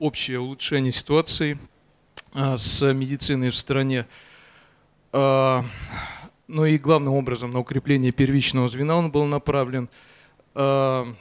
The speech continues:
было пятьсот пятьдесят миллиардов рублей, э, затрачено и, э, из федерального бюджета, и из местных на него.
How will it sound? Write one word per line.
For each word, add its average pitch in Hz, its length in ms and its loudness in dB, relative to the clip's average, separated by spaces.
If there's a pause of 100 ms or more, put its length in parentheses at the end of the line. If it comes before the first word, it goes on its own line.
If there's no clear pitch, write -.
(520)
было 143 400 -4
пятьсот - 460 -10
пятьдесят - 840 -6
миллиардов 143 600 -4
рублей, 156 520 -2 (100)
э, 131 320 -12
затрачено 131 680 -8 (100)
и, 160 320 -14 (100)
э, 135 180 -18 (120)
из 151 80 -12
федерального 143 580 -6
бюджета, 127 460 -12
и - 20 -6
из 120 140 -8
местных 160 420 -6
на 147 100 -8
него. 135 380 -4